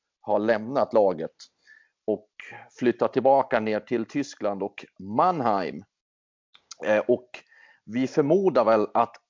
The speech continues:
Adam Tambellini snart är i spel igen, när Rögle är i spel. Så är det ju. För varje dag som går, ju närmare spel kommer han.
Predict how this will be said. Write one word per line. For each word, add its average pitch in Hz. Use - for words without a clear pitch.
Adam 113
Tambellini 131
snart 107
är 104
i 110
spel 131
igen, 95
när 117
Rögle 131
är 82
i 92
spel. 92
Så 156
är 123
det 110
ju. 90
För 123
varje 147
dag 147
som 147
går, 131
ju 101
närmare 117
spel 101
kommer 104
han. 82